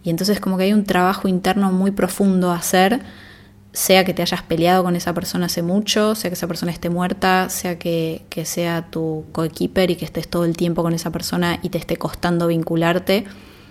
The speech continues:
¿cómo sería encarar eso desde tu interior? Em, y ese es como un trabajo energético que él guía. Em, después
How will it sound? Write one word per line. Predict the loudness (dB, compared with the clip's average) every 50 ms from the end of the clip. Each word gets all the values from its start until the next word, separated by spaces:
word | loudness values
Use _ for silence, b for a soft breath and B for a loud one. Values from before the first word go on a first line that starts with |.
| B B -20 -14
¿cómo | -8 -4 -2 -2 -2
sería | -2 -2 0 2 2 2 2 2 0 -4 -8 -6
encarar | -4 -4 -4 -2 -2 0 2 2 4 4 4
eso | 2 2 2 2 4 4 2 2 B B B B B B B B -12 -8
desde | -2 2 2 4 2 2 0 2 4 6 6 6 4 2 -2 -8 -8 -4
tu | -2 0
interior? | 2 0 0 2 2 2 4 4 4 2 2 0 -4 B B B B B B B B B B B B B B B -6 0
Em, | 2 4 4 4 4 4 2 2 2 0 0 -2 -2 -4 -6 -8 -14 -20 -20 -20 -20 -20 -20 -20 -20 -20 -20 -20 -20 -8 -2
y | 0 2
ese | 4 4 2
es | 2
como | 0 0 0
un | 2
trabajo | 2 2 2 2 2 0
energético | 0 0 0 0 0 0 0 0 -2 -4 -4 -4 -6 -6 -10 -16 -20 -8
que | -4 -2 0
él | 0 0 2
guía. | 4 4 6 6 4 2 -2 B B B B B B B B B B B B B B -10 -2
Em, | 2 4 4 4 4 2 2 0 0 0 0 -2 -2 -4 -6 -8
después | 2 4 4 6 6 6 6 6 6 4 2 0 -2 -4